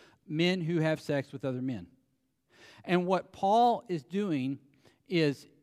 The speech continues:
is he's looking out at the culture and he's saying, "This is no longer acceptable." Part of the temple prostitute worship was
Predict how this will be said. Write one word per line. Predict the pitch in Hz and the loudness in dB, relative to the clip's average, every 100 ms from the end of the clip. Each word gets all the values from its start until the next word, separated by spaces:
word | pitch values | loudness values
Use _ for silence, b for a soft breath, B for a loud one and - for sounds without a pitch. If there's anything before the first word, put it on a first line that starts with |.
| - | -6
is | 175 151 | -4 -4
he's | 170 135 - - | -4 -6 -10 -18
looking | 165 160 220 233 196 | -6 -4 -4 -4 -4
out | 170 175 | -2 -2
at | 151 | -4
the | 156 | -10
culture | - 165 - 143 123 113 _ _ _ _ _ | -8 -8 -8 -10 -10 -12 _ _ _ _ _
and | 151 143 | -8 -6
he's | 139 | -6
saying, | - 156 143 127 B B - | -2 -2 0 -4 B B -18
"This | 120 160 220 208 | -2 2 2 0
is | - 180 139 | -6 -6 -6
no | 180 180 | -6 -6
longer | 165 160 165 156 156 147 _ _ _ _ _ _ - | -4 -4 -4 -6 -8 -10 _ _ _ _ _ _ -18
acceptable." | 147 - 160 - 95 85 - _ _ _ _ _ _ _ _ _ _ _ - | -10 -4 -6 -6 -18 -20 -20 _ _ _ _ _ _ _ _ _ _ _ -14
Part | - 156 175 190 | 0 4 4 2
of | 160 | -4
the | 143 | -6
temple | - 180 160 180 | -6 -6 -6 -8
prostitute | - - 180 175 - 185 156 | -10 -6 -4 -4 -10 -12 -8
worship | 180 196 - 123 123 | -8 -8 -10 -12 -12
was | 120 - | -14 -14